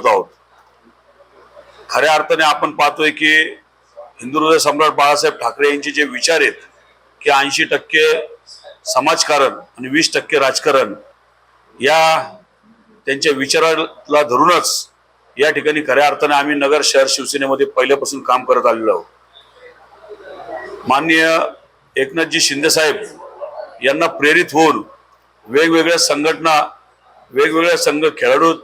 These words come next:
असतील, कलाकार असतील, वेगवेगळ्या संघटना या आम्हाला येऊन भेटतात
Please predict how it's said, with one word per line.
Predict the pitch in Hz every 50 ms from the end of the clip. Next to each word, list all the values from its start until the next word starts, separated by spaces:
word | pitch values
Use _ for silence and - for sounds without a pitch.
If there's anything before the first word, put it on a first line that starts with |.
| - -
असतील, | 131 135 - - 160 156 143
कलाकार | 143 - 143 139 151 151 156 165 151
असतील, | 151 139 - - 156 156
वेगवेगळ्या | 147 165 196 214 220 214 214 202 -
संघटना | - 160 143 143 147 139 131 135 123 104 - - _ _ _ _ _ _ _ _ _ _ _ _ -
या | 147 156
आम्हाला | 143 143 151 156 156
येऊन | 151 147 156 156 143
भेटतात | 127 123 123 - - 156 156